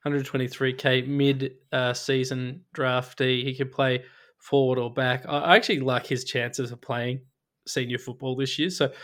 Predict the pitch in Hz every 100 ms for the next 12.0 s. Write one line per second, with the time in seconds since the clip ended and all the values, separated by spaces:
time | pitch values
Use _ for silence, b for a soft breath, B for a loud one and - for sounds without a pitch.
0 | B B 151 165 175 165 151 135 135 131
1 | 123 123 127 127 123 120 - 127 127 120
2 | - 127 - b _ 131 135 131 131 123
3 | - - _ _ 139 131 123 123 131 131
4 | 131 127 127 - _ 143 139 - - 147
5 | 147 180 180 139 147 139 - 123 123 123
6 | 135 131 - 165 139 135 135 127 123 120
7 | 135 127 123 123 - 123 123 127 123 127
8 | 131 131 131 131 135 B B B B _
9 | _ _ - 147 143 - 160 180 175 147
10 | 135 139 127 127 - 139 - 131 127 123
11 | - 120 120 123 135 127 127 127 131 127